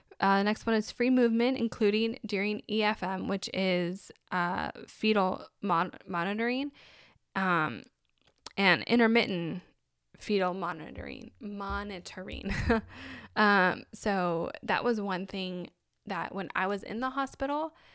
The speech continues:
they hooked me up right away. Even though this was, I printed out this birth plan for them, and even though it was on my birth plan, they still hooked me up. And I'm, like, having contractions, and for me in the beginning, the best thing for me was to sit on the toilet because it, it's, like, squatting and it's not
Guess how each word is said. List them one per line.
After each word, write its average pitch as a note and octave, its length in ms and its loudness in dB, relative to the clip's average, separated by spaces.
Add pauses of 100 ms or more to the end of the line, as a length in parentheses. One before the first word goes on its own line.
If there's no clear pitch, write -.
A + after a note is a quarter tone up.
(200)
they G#3 100 2
hooked A3+ 300 -2
me A3+ 120 0
up G3+ 200 -2
right F#3+ 180 0
away. F3+ 300 -2
Even A#3+ 300 0
though B3+ 100 2
this G#3+ 280 -4
was, G3+ 160 -4
I F#3+ 100 2
printed C4 420 0
out F3+ 160 2
this F#3 160 -8
birth F3 240 -8
plan G3 240 -8
for G#3+ 100 -12
them, G#3+ 280 -6 (380)
and F#3 220 -2
even G#3 220 -2
though G3 100 0
it - 80 -2
was F#3 140 -6 (100)
on F3+ 140 0
my E3+ 80 -2
birth F3 200 -6
plan, G3+ 280 -6 (180)
they G3 220 0
still F#3+ 420 -4
hooked - 420 -6
me F3+ 200 -10
up. G3 260 -2 (140)
And F#3 240 -12
I'm, A3 240 -2
like, G#3+ 200 -4 (280)
having A3 260 -4
contractions, A3 800 -6
and G3+ 120 -4
for G3+ 120 -8
me G3+ 180 -4
in G3+ 80 -6
the G3 80 -8
beginning, F#3 480 -8
the G3 80 -8
best F3+ 360 -6
thing G#3 180 -6
for A3 100 -8
me A3+ 160 -2
was A3+ 200 -4
to F#3+ 100 -10
sit - 260 -8
on E3+ 140 -10
the F3+ 80 -10
toilet A3 420 -6
because F#3 400 -6
it, - 260 -14
it's, - 300 -8
like, C#3 180 -6
squatting F#3+ 640 -6
and A#3+ 120 -10
it's - 200 -14
not - 260 -8